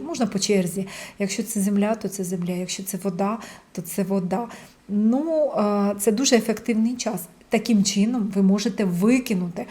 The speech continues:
ви можете підчистити себе від якихось те-, негативів своїх.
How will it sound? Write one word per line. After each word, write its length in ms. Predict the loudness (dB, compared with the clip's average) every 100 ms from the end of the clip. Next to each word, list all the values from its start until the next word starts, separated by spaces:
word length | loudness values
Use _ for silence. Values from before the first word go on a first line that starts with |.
| -12 -14 -6
ви 220 | 0 2
можете 460 | 4 2 0 -4 -6
підчистити 920 | -2 -2 0 4 4 4 0 0 -2
себе 480 | 0 0 2 2 0 -4 -6
від 240 | 2 4 4
якихось 520 | 0 -2 -4 -2 -2
те-, 200 | -2 4
негативів 720 | 6 6 4 2 2 4 4
своїх. 440 | 2 -2 -2 -4